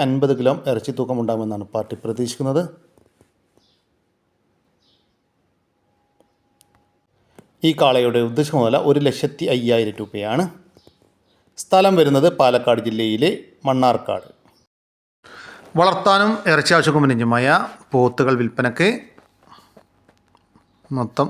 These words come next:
അഞ്ച് പോത്തുകൾ വിൽപ്പനക്കുണ്ട്. വളർത്തി വലുതാക്കാനും അനുയോജ്യമായ, നല്ല ഇടനീട്ടവും പൊക്കവുമുള്ള പോത്തുകൾ. എല്ലാം വില എല്ലാം ഒരേ മേനിയാണ്. തൂക്കത്തിൽ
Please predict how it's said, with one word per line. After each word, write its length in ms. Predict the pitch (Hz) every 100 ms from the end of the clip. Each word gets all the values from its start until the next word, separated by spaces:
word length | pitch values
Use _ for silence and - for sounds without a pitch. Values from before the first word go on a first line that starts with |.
| -
അഞ്ച് 240 | 131 127 131
പോത്തുകൾ 300 | 123 113 113 110
വിൽപ്പനക്കുണ്ട്. 520 | 104 113 107 123 143 208 - - _ _ - _ _ _ _ _ _ _ _ _ _ _ _ _ _ _ _ _ _ _ _ _ 127
വളർത്തി 300 | 117 117 135 117
വലുതാക്കാനും 520 | 113 117 117 117 113
അനുയോജ്യമായ, 460 | 107 104 104 104 113 151
നല്ല 220 | 127 120
ഇടനീട്ടവും 420 | 104 104 98 107 98
പൊക്കവുമുള്ള 500 | 101 - 104 98 98 98
പോത്തുകൾ. 380 | 101 - 117 165 - _ _ _ _ _ _ _ _ _ _ _ _ _ _ _ _ _ _ -
എല്ലാം 180 | 120 131 123
വില 140 | 123 160 - 135
എല്ലാം 280 | 120 127 120
ഒരേ 120 | 120 120
മേനിയാണ്. 500 | 113 107 110 107 135 170 - _ _ _ _ _ _ _ _ _ _ _ _ _ _ _ _ _ _ _ _ _ _ _ _ _ _ -
തൂക്കത്തിൽ 420 | 120 135 123